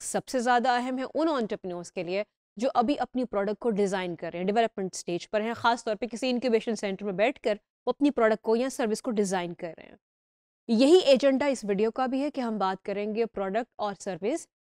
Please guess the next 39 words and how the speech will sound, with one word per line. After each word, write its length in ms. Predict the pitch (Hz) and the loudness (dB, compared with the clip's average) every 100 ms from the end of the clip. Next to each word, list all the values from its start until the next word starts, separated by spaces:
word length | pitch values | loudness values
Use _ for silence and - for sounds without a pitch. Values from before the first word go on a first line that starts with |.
| _ | _
स्पेसिफिकेशंस 960 | - - 196 240 220 262 196 - 196 - | -18 -6 -2 -2 -4 -2 -2 0 -6 -6
की। 260 | _ 196 165 _ _ _ _ _ _ _ _ _ 277 | _ -4 -4 _ _ _ _ _ _ _ _ _ -2
एग्जांपल 480 | 208 240 254 269 | 2 4 2 -2
से 140 | 254 226 | -2 -4
शुरू 240 | - 180 | -4 -8
करते 280 | - 165 - | -8 -12 -8
हैं। 80 | 180 | -4
मिसाल 300 | 233 339 359 | -2 0 0
के 140 | 339 | -2
तौर 200 | 240 185 | -4 -6
पर 240 | 180 185 185 _ _ - | -6 -10 -10 _ _ -4
अगर 200 | 247 294 | 0 2
आप 180 | 285 294 | 2 -2
एक 80 | - 269 | -4 -2
कंप्यूटर 400 | 247 269 254 247 | 0 0 0 0
बाय 220 | 208 185 | 0 0
करना 300 | 185 170 165 | -4 -8 -12
चाहते 340 | - 160 - | -14 -16 -10
हैं, 100 | 185 | 0
लैपटॉप 420 | 208 233 - 247 | 2 2 0 -4
हो 80 | 247 | -4
या 100 | 285 | -4
डेस्कटॉप 440 | 202 196 220 202 269 | -4 -6 -8 -6 -6
हो, 60 | |
एक 180 | 320 285 | -6 -4
कंप्यूटर 320 | 247 233 233 | -2 -2 -2
बाय 200 | 196 180 | -2 -2
करना 260 | 175 175 170 | -4 -10 -10
चाहते 360 | - 170 165 175 | -12 -16 -14 -20
हैं 100 | 190 _ _ _ - | -20 _ _ _ -2
और 100 | 254 - | 0 4
आप 240 | 240 269 | 4 4
किसी 260 | - 254 269 - - | -2 -4 -4 -6 -14
शॉप 280 | - 220 214 | -2 0 0
पे 80 | 208 | -4
गए 180 | 180 175 | -4 -6
हैं, 200 | 165 147 _ _ _ - | -8 -14 _ _ _ -4
तो 60 | |
शॉपकीपर 760 | - - 359 _ 277 240 196 | -4 -4 -6 _ -4 -2 -2